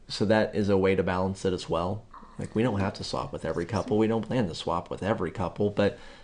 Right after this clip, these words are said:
these are some couples that we really would like to, and these are some people that we wanna hang out with again, so we kinda find ways to do that.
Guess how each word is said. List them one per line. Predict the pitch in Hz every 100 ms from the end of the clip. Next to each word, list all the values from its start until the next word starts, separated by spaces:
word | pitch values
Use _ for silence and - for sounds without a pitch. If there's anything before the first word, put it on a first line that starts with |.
| -
these | 98 127
are | 110
some | - 95
couples | 104 - 92 -
that | 90
we | 92
really | 87 101 104 107
would | 101
like | 98 98 98
to, | - 101 95 90 -
and | 80 85 85
these | 92 92
are | 90
some | 90 85 85
people | 101 87 92
that | 87
we | 87
wanna | 85 90
hang | 98 90
out | 85 85
with | 101
again, | 113 113 117 117
so | -
we | 92 87
kinda | 98 90
find | - 90 85 90
ways | 82 90 -
to | -
do | 82 92
that. | 117 127 -